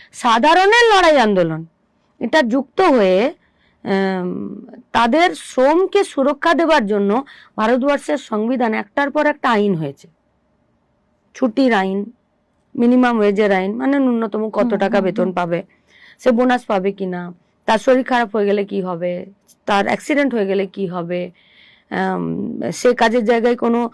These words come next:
Speaker 1: আহ, দুর্নীতির সাথে যুক্ত হয়ে গেলে কি হবে, সে যদি কোথাও ফেঁসে যায় কি হবে, এই সব কটা আইনের একদম গালভরা নাম আছে এবং তার পিছনে একটি করে সাল দেওয়া আছে। বেশির, প্রথম দিকের কয়েকটা সাল স্বাধীনতার আগে, তার পরবর্তীকালে সব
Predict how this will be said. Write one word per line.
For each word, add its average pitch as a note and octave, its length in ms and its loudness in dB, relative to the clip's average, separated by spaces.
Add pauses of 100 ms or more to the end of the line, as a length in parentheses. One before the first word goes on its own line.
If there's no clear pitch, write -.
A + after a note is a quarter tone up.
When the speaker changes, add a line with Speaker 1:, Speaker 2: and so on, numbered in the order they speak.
(260)
Speaker 1:
আহ, G3+ 140 -2
দুর্নীতির A#3+ 500 2
সাথে B3 280 -2
যুক্ত G3+ 240 -8
হয়ে A3+ 220 0
গেলে G3+ 240 -2
কি G3 180 -6
হবে, E3+ 360 -6
সে C4 180 0
যদি B3+ 180 -2
কোথাও B3 220 -4
ফেঁসে B3+ 320 -2
যায় A#3+ 180 0
কি G3+ 200 -6
হবে, F3 320 -4 (420)
এই E4+ 180 4
সব F4+ 460 2 (120)
কটা F4+ 280 0
আইনের D#4+ 520 4
একদম D4 360 2
গালভরা C#4+ 440 2
নাম D#4 240 2
আছে F3 320 -4 (580)
এবং C#4 200 0
তার C#4 180 0
পিছনে D4 260 2
একটি C#4+ 200 -2
করে C#4 260 4
সাল C4 300 0
দেওয়া A#3 220 4
আছে। E3 300 -8 (320)
বেশির, B3 440 -2
প্রথম D4+ 420 0
দিকের C#4+ 280 2
কয়েকটা C4+ 380 0
সাল C4+ 220 -2
স্বাধীনতার C4 540 -2
আগে, A#3 240 2 (340)
তার B3 180 2
পরবর্তীকালে C4+ 880 2
সব D#4 220 -4